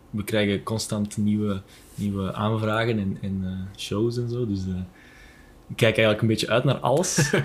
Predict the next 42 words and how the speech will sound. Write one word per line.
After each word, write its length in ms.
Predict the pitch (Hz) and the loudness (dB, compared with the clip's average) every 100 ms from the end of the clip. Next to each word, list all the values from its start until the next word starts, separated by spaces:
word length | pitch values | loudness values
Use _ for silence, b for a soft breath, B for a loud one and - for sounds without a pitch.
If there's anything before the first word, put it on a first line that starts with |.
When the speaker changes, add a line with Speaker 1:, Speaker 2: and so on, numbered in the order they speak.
| - | 2
Speaker 1:
En 100 | 113 | 2
ik 140 | 107 | 4
denk 260 | 107 107 - | 2 2 0
iedereen 380 | 117 104 107 139 | 2 4 4 2
wel. 220 | 151 135 | 0 -2
Allee, 280 | 107 101 - | 0 -2 -2
we, 80 | 117 110 | -2 -2
we 60 | 117 | 2
hebben 180 | 117 | 4
wel 120 | 117 139 | 6 6
het 100 | 139 | 4
gevoel 280 | 110 131 | 2 4
dat 140 | 131 123 | 4 2
er, 120 | - 131 | -4 -4
dat 160 | 117 | -4
er 80 | 113 | -2
iets 200 | 120 - | -2 2
leeft 280 | 131 156 165 | 4 4 2
of 80 | 175 | -2
zo 200 | - 160 | 2 2
rond 200 | 160 156 | 2 4
een 140 | 143 | 4
band. 260 | 135 143 139 | 6 4 2
Dus, 220 | 110 - | -2 -2
dus 400 | 101 101 - - - - - | -4 -4 -6 -10 -18 -20 -6
laat 220 | 101 104 | -6 -4
ons 120 | 95 | -4
hopen 240 | 104 104 104 | -4 -4 -4
dat 120 | 101 | -4
dat 160 | 98 92 B B B B B - - | -6 -8 B B B B B -14 -4
dat 100 | 98 | -2
dat 80 | 95 | -2
gewoon 260 | 101 98 107 | -2 -2 0
blijft 280 | 101 101 - | 0 0 0
duren 280 | 113 139 110 | 2 2 2
en 60 | 101 | -2
dat 120 | 101 | -2
we 60 | 98 | -2
veel, 200 | 101 101 - | -2 -4 -10
veel 160 | - 98 | -10 -8
kunnen 220 | - 98 | -4 -6
spelen, 340 | - - 127 | -4 -4 -4